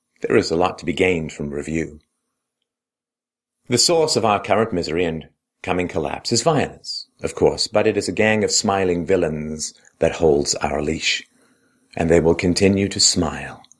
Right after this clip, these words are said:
as long as we obey. No society in the history of the planet has ever thrown off nihilism when it has advanced so far.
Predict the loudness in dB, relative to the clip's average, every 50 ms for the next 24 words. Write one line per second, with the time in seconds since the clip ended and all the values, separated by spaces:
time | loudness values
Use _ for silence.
0 | _ _ _ _ _ _ _ _ _ -10 -8 -6 -2 0 2 4 4 4 2 2
1 | 0 -2 -4 -6 -6 -6 -4 -2 -2 -2 -2 -2 -4 -4 -4 -4 -4 -6 -6 -10
2 | -12 -14 -16 -18 -20 -20 _ _ _ _ _ _ _ _ _ _ _ _ _ _
3 | _ _ _ _ _ _ _ _ _ _ _ _ _ _ _ _ _ _ _ _
4 | _ _ _ _ _ _ _ -2 0 0 2 2 0 2 2 4 4 4 4 2
5 | 2 2 0 0 0 0 0 0 -2 -2 -2 -2 -4 -4 -2 -2 -2 -4 -4 -8
6 | -8 -4 -2 -2 0 0 -2 -4 -2 0 2 2 2 0 -4 -6 -2 0 0 2
7 | 2 2 2 2 0 0 -4 -8 -4 0 2 2 2 2 0 -2 -4 -6 -8 -8
8 | -8 -6 -6 -4 -2 0 0 0 0 -2 0 0 0 0 0 0 0 0 -2 -4
9 | -6 -6 -2 0 2 4 4 4 2 2 2 2 2 2 2 -2 -6 -14 -18 -20